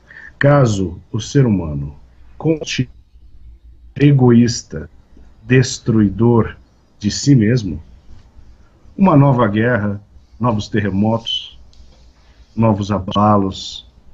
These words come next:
sobre este mundo ocorrerão, porque será necessário o desencarne em massa. Por isso as hordas de Uriel já estão preparadas para socorrer as grandes mortes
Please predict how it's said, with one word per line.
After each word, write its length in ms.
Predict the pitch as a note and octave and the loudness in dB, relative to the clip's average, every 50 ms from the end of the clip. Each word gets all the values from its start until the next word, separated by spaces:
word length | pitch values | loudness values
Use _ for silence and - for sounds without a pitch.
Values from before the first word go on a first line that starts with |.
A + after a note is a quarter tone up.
| - _ | -20 _
sobre 560 | - - - A2 G2 F#2+ F#2+ G2+ G#2 G#2 G#2 - | -20 -8 -6 -6 -4 -2 -2 -2 -2 -2 -4 -6
este 460 | G2+ G#2 A2 A#2+ A2+ - - - G2+ | -4 -2 -2 -2 -2 -6 -4 -2 0
mundo 380 | G2 F#2+ G2 G#2+ A2 G#2+ G#2+ - - - - - | 2 2 4 4 4 2 0 -4 -10 -18 -14 -10
ocorrerão, 600 | B2+ A2 - - A#2+ A#2 A#2+ G#2 F#2 E2 D#2+ - - _ _ _ _ _ _ - - - | -10 -6 -2 0 2 4 4 2 2 -2 -6 -8 -12 _ _ _ _ _ _ -20 -8 -6
porque 240 | G#2+ G2+ - - G#2 | -4 -4 -4 -4 -6
será 320 | - - - G2+ G#2 G#2 | -2 0 2 2 4 4
necessário 680 | G#2+ A2 G#2+ G#2 - G2+ - - G#2+ F#2 F#2 - E2 D#2+ - - _ _ _ _ _ | 4 4 4 2 0 -4 -4 -4 -4 -4 -4 -4 -6 -10 -12 -16 _ _ _ _ _
o 160 | A2 A2 G#2+ | 0 0 2
desencarne 800 | G#2 A2+ C3+ A#2+ C3+ A#2+ A2 - B2 B2 A#2+ A2 G#2 G2+ G2+ A#2+ | 2 2 4 4 4 4 4 4 2 2 2 4 4 4 4 4
em 100 | C3+ C3+ | 6 6
massa. 640 | B2 A2+ A#2 B2+ C3 A#2 - - - F#2+ F#2+ G2+ - - _ _ _ _ _ _ _ _ _ _ _ _ _ _ _ | 6 4 4 4 2 0 -2 -6 -6 -6 -6 -6 -8 -12 _ _ _ _ _ _ _ _ _ _ _ _ _ _ _
Por 160 | - A2+ A2+ | -2 2 4
isso 340 | A#2+ C3 C#3 C3+ - - A2+ | 6 6 6 4 2 -2 -4
as 180 | G2+ F#2+ F#2+ A2 | -4 -4 -2 -2
hordas 520 | A#2 A#2+ A#2+ A2 G#2 G2+ F#2+ F2+ F2+ F#2 | 0 0 0 0 -2 -4 -6 -6 -8 -10
de 280 | F#2+ F#2+ F#2 F2 E2+ F#2 | -12 -12 -10 -8 -4 0
Uriel 420 | A2+ A#2 A2+ A2 A2 A2+ A2+ A2 | 2 4 4 4 4 4 2 2
já 160 | F#2+ G#2 G#2 | 0 -2 -2
estão 300 | G2+ - - - G#2+ G2+ | -4 -4 -4 -4 -4 -4
preparadas 840 | F#2 G#2 F#2+ - G2 F#2+ F#2 F2+ G2+ A2 G#2+ F#2+ E2 D#2+ - - - _ _ _ _ _ _ _ _ _ _ _ _ _ | -4 -6 -8 -6 -6 -6 -6 -4 -4 -4 -6 -6 -8 -10 -14 -20 -20 _ _ _ _ _ _ _ _ _ _ _ _ _
para 440 | - G2+ G2 F#2+ F#2+ F#2+ F#2+ F#2 F2 | -4 -2 0 0 2 0 0 0 -4
socorrer 720 | - - C3+ C3+ - - A#2 G2 G2 A#2+ C3+ C#3 - - - - _ _ _ _ _ _ _ _ _ _ _ _ _ | -2 0 0 0 2 0 0 2 4 4 4 4 4 0 -6 -14 _ _ _ _ _ _ _ _ _ _ _ _ _
as 200 | - G2+ G2 G#2 | -8 -8 -6 -6
grandes 640 | G#2 G#2 B2 B2 B2+ B2 A#2 A2+ B2+ B2+ A#2 - - | -2 2 4 4 6 4 4 2 2 -2 -4 -4 -6
mortes 1080 | F#2+ F2+ F2+ F#2 G2 G2+ G#2+ A2+ A2 A2 - - A#2+ A2 A2 - - - - - - | -6 -4 -2 -2 0 0 0 0 -2 -4 -8 -8 -8 -8 -8 -10 -12 -12 -14 -14 -16